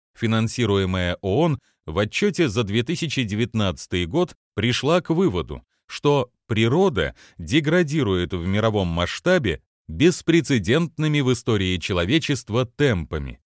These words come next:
а отдельные биологические виды уже вымирают как минимум в десятки или в сотни раз быстрее, чем в среднем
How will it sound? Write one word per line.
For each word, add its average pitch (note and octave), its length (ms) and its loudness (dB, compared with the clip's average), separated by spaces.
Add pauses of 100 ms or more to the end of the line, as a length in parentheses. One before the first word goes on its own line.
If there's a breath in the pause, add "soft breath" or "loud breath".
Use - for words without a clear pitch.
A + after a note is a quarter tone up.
(140)
а F#2 180 2
отдельные F#2+ 640 0
биологические F2+ 920 -2
виды E3+ 380 2 (200 loud breath)
уже A2 320 0
вымирают D#3 580 0
как A#2+ 220 -2
минимум G2+ 500 0
в D2+ 80 -10
десятки A#2 800 -2
или F3 220 0
в D3 80 -6
сотни F2+ 460 0
раз E2 220 0
быстрее, B2 640 -4
чем G2 300 -2
в - 60 -12
среднем D3+ 560 -2